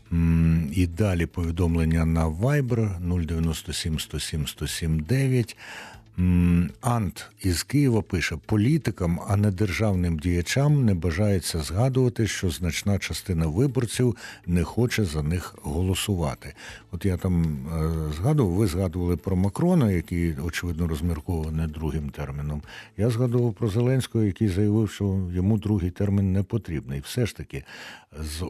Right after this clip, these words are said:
огляду на виборчі симпатії, наскільки для Зеленського важливий успіх і в якому вигляді успіх сприйме більшість українців?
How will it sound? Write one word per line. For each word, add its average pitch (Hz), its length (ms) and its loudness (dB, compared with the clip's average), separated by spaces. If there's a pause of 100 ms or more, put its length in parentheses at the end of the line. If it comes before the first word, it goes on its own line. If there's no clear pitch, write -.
огляду 113 460 2
на 101 160 4
виборчі 101 680 0
симпатії, 78 760 -6
наскільки 120 680 -2
для 82 580 -4
Зеленського 95 600 -2
важливий 90 600 0 (500)
успіх 95 600 0 (120)
і 117 140 0
в 95 80 -4
якому 107 880 2 (100)
вигляді 95 500 0 (160)
успіх - 540 2
сприйме 113 640 2 (120)
більшість 85 540 -6
українців? 104 520 -6